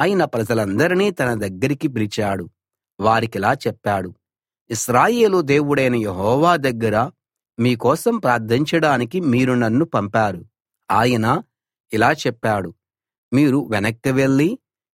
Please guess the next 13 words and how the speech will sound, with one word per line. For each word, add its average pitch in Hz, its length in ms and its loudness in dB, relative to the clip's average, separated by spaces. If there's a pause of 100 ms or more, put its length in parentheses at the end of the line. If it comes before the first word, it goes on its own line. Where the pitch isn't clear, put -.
(120)
ఈ 127 140 2
దేశంలోనే 196 800 2
నివసించినట్లయితే 127 1300 -2 (400)
నేను 214 340 2
మిమ్మల్ని 175 480 2
నిర్మిస్తాను, 120 920 0 (480)
మిమ్మల్ని 120 640 2 (320)
చీల్చివేయను, 156 920 0 (420)
మిమ్మల్ని 120 640 2
నాటుతాను 117 680 0
గాని 127 440 0 (580)
పెకలించి 202 540 0
వేయను. 123 500 0